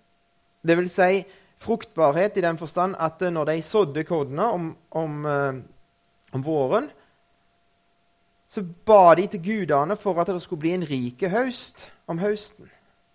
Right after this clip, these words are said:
Og de ba til gudene for at, eh, de skulle få mange unger. Det var knyttet til seksualiteten deres, og det å få unger, og det å få ei, ei slekt, og det å bli noe,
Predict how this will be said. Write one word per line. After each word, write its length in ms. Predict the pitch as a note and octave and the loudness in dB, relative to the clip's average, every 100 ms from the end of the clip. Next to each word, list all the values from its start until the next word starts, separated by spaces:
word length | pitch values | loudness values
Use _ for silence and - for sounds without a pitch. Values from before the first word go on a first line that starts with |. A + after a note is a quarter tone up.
| _ _ _ _ _ _ _ _ _ _ _ _ _ _ _ _ E3 | _ _ _ _ _ _ _ _ _ _ _ _ _ _ _ _ 2
Og 380 | F#3 G3+ F#3+ F3 | 4 4 2 -2
de 140 | G3+ | -4
ba 480 | E3 D#3 F3+ G3 B3 B3 | -2 4 6 8 6 2
til 220 | F#3+ E3+ D#3 D#3 | -2 -4 -6 -10
gudene 600 | F#3+ G3+ D3+ C#3+ E3+ C4 - - | -4 -2 2 2 2 -2 -4 -10
for 240 | - F3+ | -4 -2
at, 240 | D3+ E3+ - | -2 -4 -2
eh, 240 | F#3+ F3 D#3 _ _ _ | -2 -4 -8 _ _ _
de 80 | E3 | -14
skulle 220 | - E3+ | -12 -12
få 160 | - D3 | -8 -8
mange 400 | D3+ D#3+ C3+ - | -6 -6 -8 -8
unger. 320 | C#3+ A#2 F2 - - _ _ _ _ _ _ _ _ _ _ _ _ _ _ - | -10 -8 -10 -14 -20 _ _ _ _ _ _ _ _ _ _ _ _ _ _ -8
Det 80 | D3+ | -6
var 80 | E3 | -4
knyttet 300 | G3 F#3+ D#3 | -4 -2 -4
til 100 | D3+ | -6
seksualiteten 920 | D3 - C#3+ C#3 C#3 F3 E3+ F3 F3 | -10 -10 -6 -6 -6 -6 -6 -6 -4
deres, 420 | F3+ F3 A3+ A3+ - | -2 2 0 -2 -8
og 140 | D3 | -6
det 200 | D3+ C#3 | -2 -2
å 80 | B2 | -2
få 180 | - C3+ | -8 -8
unger, 600 | G3+ G#3+ F3+ F#3+ A3 G#3+ | -6 -6 -2 0 0 0
og 100 | D3 | -4
det 140 | C#3+ B2+ | -4 -6
å 60 | |
få 200 | B2+ D3 A#2 | -6 -4 -4
ei, 160 | A#2 - _ - | -6 -16 _ -18
ei 80 | A2 | -14
slekt, 800 | - - F3 G#3+ C4+ - - - | -12 -10 0 2 0 -6 -16 -6
og 100 | D3 | -2
det 120 | C#3+ | 0
å 120 | C#3+ | 0
bli 460 | C3 C3 D3+ F3 D3+ | -2 -6 -2 -2 -2
noe, 420 | D#3+ D#3 D#3+ C4 | -4 -4 -2 -2